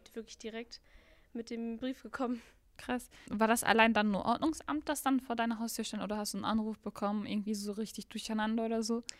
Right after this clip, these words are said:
Speaker 1: Ja, bei mir war das so, die, äh, sch-, die, das Gesundheitsamt konnte mich wohl nicht erreichen.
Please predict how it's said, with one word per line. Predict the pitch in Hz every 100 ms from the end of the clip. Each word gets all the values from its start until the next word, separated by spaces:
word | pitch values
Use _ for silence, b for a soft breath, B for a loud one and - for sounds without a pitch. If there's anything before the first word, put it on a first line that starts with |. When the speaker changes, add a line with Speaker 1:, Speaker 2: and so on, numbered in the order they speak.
| B B
Speaker 1:
Ja, | 254
bei | 233
mir | 233 277
war | 330
das | 311 294
so, | 285 285
die, | 269 240 233
äh, | 240 226 226 226
sch-, | 233 - - - _ _ _ -
die, | 226 226 226 - -
das | 226 -
Gesundheitsamt | 233 254 294 320 - 285
konnte | - 254 247
mich | 240 -
wohl | 220
nicht | 214
erreichen. | 220 208 220 -